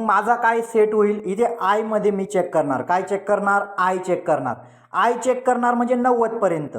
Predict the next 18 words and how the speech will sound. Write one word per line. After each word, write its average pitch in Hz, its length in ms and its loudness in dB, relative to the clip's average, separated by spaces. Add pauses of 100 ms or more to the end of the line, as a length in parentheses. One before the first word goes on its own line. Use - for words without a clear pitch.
नव्वदपर्यंत 226 760 0
चेक 220 280 -4
करणार. 214 360 0 (540)
म्हणजे 196 360 2 (680)
यामध्ये 190 540 2 (140)
तुमचं 196 340 -2
सीडीपी 190 500 -2
येतं, 180 320 0 (1080)
यूव्हीएस 190 500 0
येतं 190 320 0 (680)
आणि, 208 200 -2 (1400)
आणि 214 220 0
तुमचं 240 320 0
गणित, 208 220 2 (200)
बरोबर 196 240 2
आहे 233 120 0
का 277 120 0
नाही? 294 120 -2